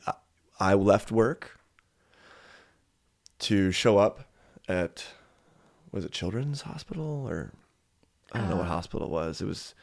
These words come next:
Speaker 1: it was downtown, I think.
Speaker 2: We had
Speaker 1: And
Speaker 2: multiple scans, but
Speaker 1: and, um, show up, met you in the parking lot. We walked in,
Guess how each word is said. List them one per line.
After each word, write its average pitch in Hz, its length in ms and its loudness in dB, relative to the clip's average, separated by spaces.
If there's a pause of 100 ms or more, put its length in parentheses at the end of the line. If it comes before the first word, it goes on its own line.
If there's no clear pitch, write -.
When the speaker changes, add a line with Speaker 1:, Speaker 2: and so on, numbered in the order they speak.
(840)
Speaker 1:
it 98 60 0
was 90 140 0
downtown, 98 640 -4
I - 60 -10
think. - 400 -14 (1000)
Speaker 2:
We 101 120 2
had 90 200 4
Speaker 1:
And - 80 -2
Speaker 2:
multiple 175 500 -8
scans, - 680 -14 (160)
but 170 240 -2 (800)
Speaker 1:
and, 90 520 4
um, 85 540 -2 (3750)
show 123 240 4
up, 110 280 2 (600)
met 98 180 4
you 107 100 6
in 101 60 4
the 101 60 0
parking 95 320 2
lot. 95 200 2
We 87 60 -2
walked 92 340 -2
in, 90 260 2